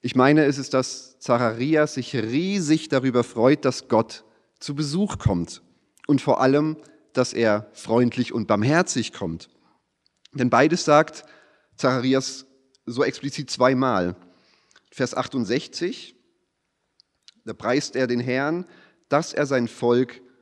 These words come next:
besucht und Erlösung geschaffen hat. Gott besucht sein Volk. Und dann nochmal in Vers achtundsiebzig. Durch die herzliche Barmherzigkeit unseres Gottes,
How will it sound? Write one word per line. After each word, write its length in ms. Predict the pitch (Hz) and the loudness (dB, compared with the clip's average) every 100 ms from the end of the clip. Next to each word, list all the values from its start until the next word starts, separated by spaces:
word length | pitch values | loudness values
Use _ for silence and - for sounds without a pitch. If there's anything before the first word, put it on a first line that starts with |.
| _ _ _ _ | _ _ _ _
besucht 760 | 110 98 120 110 - - - - _ _ _ _ | -8 -4 -4 -4 -8 -16 -18 -20 _ _ _ _
und 240 | - 98 - | -14 -6 -4
Erlösung 420 | 104 101 92 87 | -2 -2 -4 -8
geschaffen 440 | 85 - 78 76 | -8 -8 -10 -12
hat. 260 | 73 - - _ _ _ _ _ _ _ _ _ _ - | -14 -16 -20 _ _ _ _ _ _ _ _ _ _ -2
Gott 240 | 123 139 | -2 -2
besucht 400 | 120 107 120 - | -8 -6 -6 -2
sein 160 | 113 98 | 0 0
Volk. 420 | - 95 87 - - - | -2 -2 -4 -6 -20 -12
Und 100 | 95 | 0
dann 80 | 143 | 2
nochmal 220 | 156 156 | 2 0
in 80 | 147 | 0
Vers 640 | 143 139 139 - - - _ _ _ _ _ _ _ _ _ _ _ _ _ | 0 0 0 -4 -14 -20 _ _ _ _ _ _ _ _ _ _ _ _ _
achtundsiebzig. 960 | 117 123 - 110 104 - - 85 - - _ _ _ _ _ _ _ - _ - | -4 -4 -4 -8 -8 -10 -12 -12 -12 -20 _ _ _ _ _ _ _ -20 _ -6
Durch 200 | 127 131 | -4 -2
die 160 | 127 | -2
herzliche 580 | 123 135 170 - 165 175 | 2 2 0 -4 -2 0
Barmherzigkeit 1040 | 151 156 139 139 117 - 98 - 104 101 | 4 4 6 6 6 4 -6 -8 -6 -4
unseres 360 | - 101 104 - | -4 -4 -6 -2
Gottes, 500 | 113 98 139 - | -4 -2 -4 -6